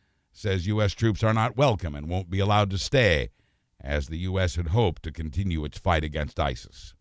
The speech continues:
The Kurds have now stopped fighting isis on our behalf, focusing instead on fleeing the bombs and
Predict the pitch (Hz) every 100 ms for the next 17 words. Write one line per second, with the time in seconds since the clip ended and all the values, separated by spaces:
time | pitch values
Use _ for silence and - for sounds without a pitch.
0 | _ _ _ _ _ _ _ _ - -
1 | 160 180 98 98 135 - 92 92 95 95
2 | 78 71 - 85 76 - - 95 80 78
3 | 78 90 87 73 101 107 85 82 82 76
4 | 82 71 82 95 - - 123 135 104 117
5 | 113 107 - 135 123 107 101 - 143 127
6 | 120 110 104 139 123 95 92 95